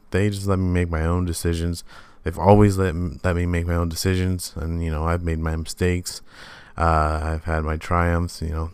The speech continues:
things like that. So, you know, shout out to my parents,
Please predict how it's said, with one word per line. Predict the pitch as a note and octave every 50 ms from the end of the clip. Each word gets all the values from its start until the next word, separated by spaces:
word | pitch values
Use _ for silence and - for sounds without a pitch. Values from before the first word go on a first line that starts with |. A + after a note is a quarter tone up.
| - -
things | G#2 G#2 G2+ G2
like | F#2+ F2 E2+
that. | E2 D#2 D2 D#2 D#2 - - -
So, | - - - D#2+ D#2 D2+ E2+ F2 - - -
you | E2+ E2
know, | E2 E2 F2 F2+ - - - - - - - - - - - -
shout | - - G2 F#2+ G2+
out | G#2 G2+
to | -
my | G2+ F2+
parents, | - F2 F2 F2 F#2 F#2 F#2+ - - -